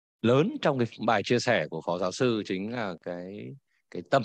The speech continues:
quan trọng của việc là có, có vụ, có việc, dù, dù nó chỉ là phải, phải, phải, phải xóa tên các bên, tức là bí mật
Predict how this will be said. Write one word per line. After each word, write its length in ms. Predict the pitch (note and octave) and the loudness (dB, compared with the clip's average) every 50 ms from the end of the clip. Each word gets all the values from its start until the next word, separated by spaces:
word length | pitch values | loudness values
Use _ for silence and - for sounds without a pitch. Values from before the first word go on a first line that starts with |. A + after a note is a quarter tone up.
| G2+ F#2 | 0 -2
quan 180 | E2+ A#2+ B2 A2+ | 0 0 0 0
trọng 240 | - D3 C#3 A2 - D2+ D#2 - _ _ _ _ - | 0 0 0 0 -2 -8 -18 -20 _ _ _ _ -12
của 200 | - - F#2 E2+ | -6 -4 -4 -4
việc 320 | D#2+ F2 A2+ G#2+ F2+ - - | 0 0 0 0 0 -2 -6
là 120 | F2+ E2+ - | -8 -8 -4
có, 480 | - F#2 F2 F2 F2+ G2 A2+ B2+ C#3+ D3+ - _ _ _ _ | -2 0 0 0 0 -2 -4 -6 -8 -12 -20 _ _ _ _
có 140 | - F#2 F#2+ | -2 -2 2
vụ, 300 | G2+ C#3+ G3 G#3 - - - | 4 4 4 4 2 -2 -4
có 80 | - | -2
việc, 260 | - - E3 D3+ - _ _ _ | 2 4 4 4 2 _ _ _
dù, 500 | - F#2 A#2 C3 C3 A#2+ A2 G2 F2 D#2+ - _ _ _ _ _ _ - | -4 0 4 6 6 6 6 4 0 -4 -8 _ _ _ _ _ _ -6
dù 300 | - G2 C3 C3+ A#2+ A2 | 0 2 4 4 4 4
nó 160 | F#2+ F#2 G2 | 2 0 -2
chỉ 460 | G2 - B2 F2+ D#2+ D#2 D2+ D2+ C#2+ - D2+ - - | -2 0 -2 -2 -2 -4 -6 -8 -10 -12 -12 -10 -6
là 440 | F2+ F#2 F#2+ F#2 F2 E2 D#2+ D2 D2 - _ _ _ _ _ _ - - - | -4 -2 -2 -2 -2 -2 -4 -6 -8 -12 _ _ _ _ _ _ -20 -20 -16
phải, 460 | - - - B2 G2+ D2+ - G#1+ G#1 - | -6 -2 0 0 2 0 -2 -6 -10 -8
phải, 200 | - - D2 D2 | -6 -4 -4 -4
phải, 220 | C2+ - D#2+ C#2+ C#2 | -2 -2 -2 -2 -2
phải 560 | - D#2 D2+ C#2 B1+ A1+ G1+ G1+ G1+ G1+ G1+ - | -2 -4 -4 -2 -2 -4 -6 -8 -10 -12 -12 -8
xóa 360 | - - G2+ F#2+ G2+ B2 D#3+ | -2 0 2 2 2 0 0
tên 480 | - - F3 E3+ E3 D3+ D3+ C#3 C3+ | 4 6 6 6 6 6 4 2 2
các 160 | B2+ - D3+ C#3 | 0 0 2 4
bên, 260 | D#3 D3 C#3+ B2+ B2 | 6 6 4 4 2
tức 120 | - D3 | -2 0
là 260 | C#3+ C3 A2+ G2 F2+ | 0 2 2 2 0
bí 200 | F#2 G2 G#2+ G#2+ | 0 0 0 2
mật 140 | C3 F3+ F3 | 2 2 2